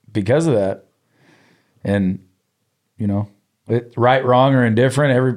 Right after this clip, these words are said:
you know, that's a platform that I just don't believe needs to be politicized and all that. And I, dude, we should be at spring training right now. We should be watching Giants games this,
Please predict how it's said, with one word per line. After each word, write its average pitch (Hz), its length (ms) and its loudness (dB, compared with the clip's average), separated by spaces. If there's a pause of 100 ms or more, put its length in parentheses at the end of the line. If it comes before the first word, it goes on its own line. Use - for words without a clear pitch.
you 120 80 0
know, 113 180 0
that's 113 260 -2
a 110 40 0
platform 135 680 0
that 123 100 2
I 113 80 0
just 117 200 -2
don't 120 240 0
believe 117 460 0 (1160)
needs 113 260 0
to 110 80 -2
be 120 160 2
politicized 123 800 0
and 117 100 0
all 123 160 2
that. 123 280 0
And 104 100 0
I, 113 140 0 (300)
dude, 101 320 -2
we 110 120 0
should 110 160 -2
be 110 120 0
at 92 80 -4
spring 107 260 -2
training 139 380 0
right 143 200 0
now. 139 440 0 (680)
We 110 100 0
should 110 120 -6
be 113 100 2
watching 110 380 0
Giants 123 380 0
games 131 380 0
this, 123 340 -2